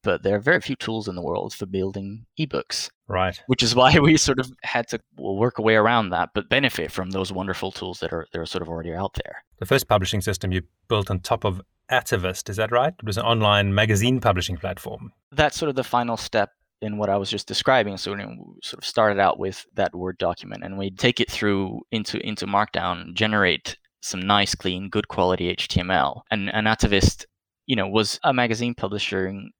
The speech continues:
Speaker 1: tool. The, the key thing for us was they had the ability for you to output an E pub
Speaker 2: Right.
Speaker 1: out of your,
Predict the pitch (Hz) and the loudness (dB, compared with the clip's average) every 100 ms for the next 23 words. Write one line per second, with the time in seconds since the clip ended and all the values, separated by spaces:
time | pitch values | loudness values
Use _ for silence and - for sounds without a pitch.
0 | _ - 185 131 - - - _ 139 151 | _ -2 0 0 0 -10 -14 _ -14 -10
1 | 156 180 175 226 180 120 123 110 92 - | -2 2 4 4 4 2 4 4 4 -4
2 | 101 110 107 113 107 107 95 101 95 - | -4 0 0 2 2 0 -2 -4 -4 -2
3 | 92 - 104 92 - - _ _ _ _ | -2 -2 -6 -6 -8 -14 _ _ _ _
4 | _ _ 127 113 95 - - - - 98 | _ _ -2 -2 -8 -8 -10 -12 -2 0
5 | 98 92 80 90 85 85 85 | 2 0 -4 -8 -8 -4 -6